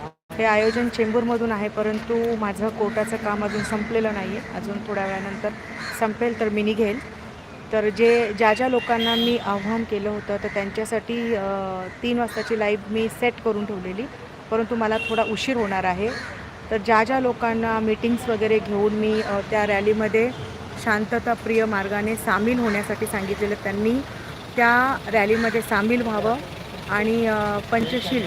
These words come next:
अ, ध्वज घेऊन सामील व्हावं. कारण बघा की, अ, खरं सांगायचं म्हणजे ना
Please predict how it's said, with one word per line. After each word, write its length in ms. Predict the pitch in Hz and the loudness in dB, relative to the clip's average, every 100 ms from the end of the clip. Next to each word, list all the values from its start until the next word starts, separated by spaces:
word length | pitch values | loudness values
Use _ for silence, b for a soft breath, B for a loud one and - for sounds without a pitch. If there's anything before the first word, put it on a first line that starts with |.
| 160 196 | -4 -4
अ, 140 | 196 | -2
ध्वज 360 | 180 220 226 202 | 0 4 4 4
घेऊन 220 | 247 240 | 4 4
सामील 540 | 269 - 226 190 208 214 | 2 0 0 2 2 0
व्हावं. 360 | 202 190 208 247 - - - - - - | 0 0 -2 -4 -6 -8 -8 -10 -2 4
कारण 300 | 226 262 254 | 6 6 2
बघा 260 | 254 269 | 4 2
की, 380 | 262 269 269 269 | 2 0 0 4
अ, 420 | 247 233 226 220 214 240 | 6 8 8 6 2 0
खरं 180 | 240 | 0
सांगायचं 440 | 269 262 254 262 269 | 2 2 2 2 2
म्हणजे 320 | 262 247 269 | 2 2 2
ना 140 | 240 | 2